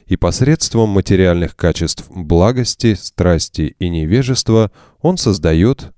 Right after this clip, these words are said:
поддерживает и разрушает Вселенную. Сначала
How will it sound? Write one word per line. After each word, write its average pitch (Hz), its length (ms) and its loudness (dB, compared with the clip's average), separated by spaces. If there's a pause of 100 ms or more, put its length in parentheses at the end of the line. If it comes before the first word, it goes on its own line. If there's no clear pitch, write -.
(120)
поддерживает 107 1000 0
и 143 140 0
разрушает 82 920 -2
Вселенную. 76 800 -4 (3250)
Сначала 131 920 0